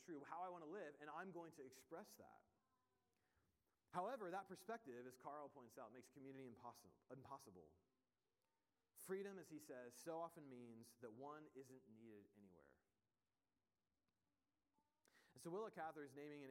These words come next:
age-old problem. To have community, you have to submit your freedom,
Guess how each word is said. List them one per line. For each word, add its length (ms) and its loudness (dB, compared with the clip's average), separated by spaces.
age-old 320 0
problem. 320 -2
To 160 -4
have 240 2
community, 560 -6
you 80 2
have 160 2
to 80 -2
submit 720 0
your 160 6
freedom, 400 -4